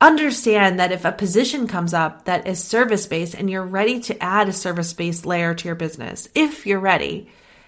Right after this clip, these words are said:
it can be a really cool experience. So uh, I did get hired with Amber, and sh-,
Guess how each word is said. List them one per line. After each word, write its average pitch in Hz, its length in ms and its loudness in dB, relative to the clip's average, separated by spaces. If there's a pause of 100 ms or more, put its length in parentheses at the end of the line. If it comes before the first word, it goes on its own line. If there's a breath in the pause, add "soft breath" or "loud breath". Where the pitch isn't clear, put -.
(160 soft breath)
it 302 100 2
can 262 320 -2
be 240 320 0
a 202 160 0
really 196 560 -2
cool 170 380 -4
experience. - 760 -10
So 185 320 -2 (580 loud breath)
uh, 175 360 2
I 190 140 0
did 208 260 0
get 269 160 -2
hired 202 360 0
with 233 160 -2
Amber, 180 680 -4
and 190 560 -2 (180)
sh-, - 220 -18